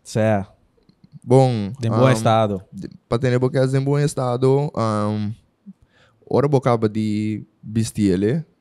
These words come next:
Speaker 2: ou fora bo ir a casa, é importante pa bo por passar um pão arriba de, de com, pa sobra tem opi, sushi, cuta para opi de bom cats, que depois você não te quita mais. Deus se tem certo coisa não cuba mira com a manchele, ou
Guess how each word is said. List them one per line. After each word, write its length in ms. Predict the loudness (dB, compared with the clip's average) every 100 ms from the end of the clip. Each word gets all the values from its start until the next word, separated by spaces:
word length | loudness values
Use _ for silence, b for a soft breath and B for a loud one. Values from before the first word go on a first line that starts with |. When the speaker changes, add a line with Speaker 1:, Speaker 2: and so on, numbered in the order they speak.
| -20 -10
Speaker 2:
ou 160 | -4 -2
fora 200 | -2 -2
bo 100 | 0
ir 140 | -2
a 80 | -4
casa, 380 | -4 -4 -6 -12 -6
é 80 | -6
importante 460 | -4 -6 -6 -6
pa 140 | -6 -4
bo 160 | -4
por 280 | -2 -4 -4 -8 -6
passar 320 | -4 -4 -6 -10 _
um 120 | -8
pão 160 | -4 -2
arriba 320 | -2 -2 -4
de, 240 | -6 -8 -8
de 160 | -8
com, 220 | -4 -4 -4
pa 120 | -6
sobra 240 | -4 -6
tem 100 | -6
opi, 540 | 0 0 2 0 -2 -8
sushi, 680 | -10 -4 -4 -2 -4 -4 -10 _ _ _ _ _ _
cuta 320 | -2 0 0
para 600 | -4 _ 0 2 2 0 -2
opi 460 | -4 0 2 2
de 80 | 0
bom 200 | -2 -4
cats, 340 | -2 -4 -4
que 100 | -4
depois 320 | -4 -2 -4 -4
você 80 |
não 140 | -4 -6
te 80 | -8
quita 320 | -6 -2 -2
mais. 380 | -2 -6 -10 -12
Deus 220 | -6 -6
se 140 | -4 -6
tem 160 | -4
certo 340 | -2 -2 -2 -2
coisa 200 | -2 -2
não 80 | -4
cuba 200 | -2 -2
mira 200 | -2 -2
com 180 | -2 -4
a 60 |
manchele, 680 | -4 -6 -4 -2 -2 -2 -4
ou 320 | -2 -2 -2